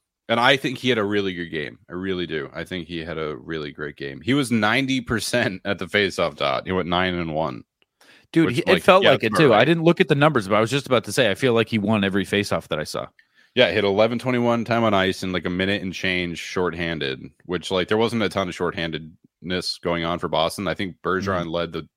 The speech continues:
Speaker 1: team with, like, two something, two twenty.
Speaker 2: Mm-hmm.
Speaker 1: Um,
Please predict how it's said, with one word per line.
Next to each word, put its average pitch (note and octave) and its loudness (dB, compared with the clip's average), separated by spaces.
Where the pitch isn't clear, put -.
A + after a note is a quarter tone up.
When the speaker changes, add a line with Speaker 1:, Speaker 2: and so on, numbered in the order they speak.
Speaker 1:
team E2+ -6
with, D#2+ -8
like, D2 -4
two E2 -6
something, F#2+ -4
two F#2 -8
twenty. F2 -4
Speaker 2:
Mm-hmm. F#2 -8
Speaker 1:
Um, C2+ -6